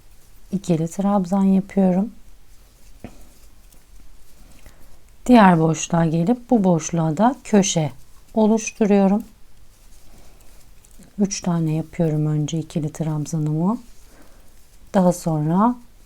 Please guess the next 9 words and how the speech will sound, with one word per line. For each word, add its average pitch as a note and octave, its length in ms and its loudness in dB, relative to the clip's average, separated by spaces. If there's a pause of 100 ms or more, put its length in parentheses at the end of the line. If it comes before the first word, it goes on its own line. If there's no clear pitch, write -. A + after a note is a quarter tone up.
(1300)
iki F#3+ 220 -4
tane D3+ 420 -4
zincir, G#3 760 2 (960)
aynı F#3 380 2
boşluğun D#3 460 -4
içerisine E3 840 -2 (2750)
ikili F#3+ 380 -2
trabzanlarımı D#3 880 0
yapıyorum. D3 500 -6